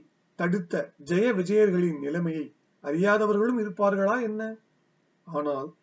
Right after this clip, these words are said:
கோதை அதை சொல்லி அதிகாரமாய் கேட்காமல் அன்போடு விண்ணப்பம் செய்கிறார்.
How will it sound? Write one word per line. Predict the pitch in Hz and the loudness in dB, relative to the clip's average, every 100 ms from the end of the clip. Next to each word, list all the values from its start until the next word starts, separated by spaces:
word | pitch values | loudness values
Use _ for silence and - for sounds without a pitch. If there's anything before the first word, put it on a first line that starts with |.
| _ _ | _ _
கோதை | - 208 196 165 170 _ _ | 2 6 6 2 -4 _ _
அதை | - - 208 175 | -6 0 0 0
சொல்லி | - 214 247 185 - _ - | 0 0 0 -2 -8 _ -8
அதிகாரமாய் | 147 190 220 220 226 269 202 | -2 4 4 4 2 -2 -4
கேட்காமல் | 196 190 196 170 151 139 - _ _ _ | -4 -4 0 0 0 -6 -10 _ _ _
அன்போடு | 143 151 160 180 226 277 | -14 -10 -2 0 2 2
விண்ணப்பம் | 180 180 185 185 | 0 0 -2 -6
செய்கிறார். | 151 135 127 110 - | -10 -16 -18 -20 -20